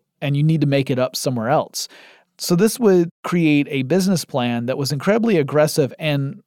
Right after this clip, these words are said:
probably unsustainable, 'cause at some point you're gonna hit maximum market penetration.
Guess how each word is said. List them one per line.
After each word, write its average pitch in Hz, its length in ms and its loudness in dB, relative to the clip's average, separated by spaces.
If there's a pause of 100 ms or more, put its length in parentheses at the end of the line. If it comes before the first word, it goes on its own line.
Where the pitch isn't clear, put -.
(340)
probably 233 680 0
unsustainable, 139 960 0
'cause 147 220 -2
at 185 120 -8
some 262 220 -2
point 214 240 0
you're 180 100 -2
gonna 170 160 2
hit 156 260 0 (120)
maximum 139 600 -2
market 123 380 -2
penetration. 113 680 -6